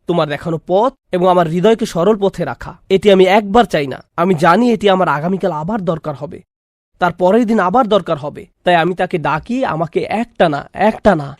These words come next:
এবং বারবার এই উপহার দিবেন। সুবহানাল্লাহ, কি চমৎকার দোয়া আল্লাহকে বলার জন্য।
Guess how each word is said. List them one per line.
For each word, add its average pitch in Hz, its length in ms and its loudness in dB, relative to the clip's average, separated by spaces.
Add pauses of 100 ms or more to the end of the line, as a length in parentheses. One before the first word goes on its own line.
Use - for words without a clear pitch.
এবং 170 160 -4
বারবার 214 420 2
এই 190 120 2
উপহার 175 260 -4
দিবেন। 151 440 -12
সুবহানাল্লাহ, 135 800 -12 (120)
কি 220 80 -4
চমৎকার 202 520 -2
দোয়া 160 180 4
আল্লাহকে 151 280 -4
বলার 139 280 -8
জন্য। 139 300 -14